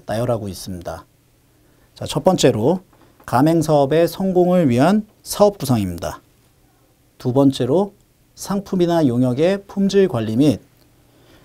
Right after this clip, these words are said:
판매 기법의 개발을 위한 지속적인 노력입니다.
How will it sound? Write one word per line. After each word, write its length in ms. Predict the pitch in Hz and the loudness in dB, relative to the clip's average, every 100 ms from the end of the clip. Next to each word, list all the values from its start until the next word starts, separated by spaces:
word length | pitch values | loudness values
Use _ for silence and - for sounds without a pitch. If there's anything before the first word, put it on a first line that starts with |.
| - | -2
판매 380 | 180 196 202 185 | 2 4 4 2
기법의 460 | 175 160 147 151 | 0 0 0 0
개발을 440 | 147 113 131 127 107 | 0 0 0 0 -2
위한 340 | 117 165 185 - | -4 -4 -6 -8
지속적인 800 | - 139 151 143 131 175 180 | -8 -6 -4 -2 0 -2 -2
노력입니다. 720 | 117 127 113 98 95 95 90 | 0 0 0 -2 -8 -10 -12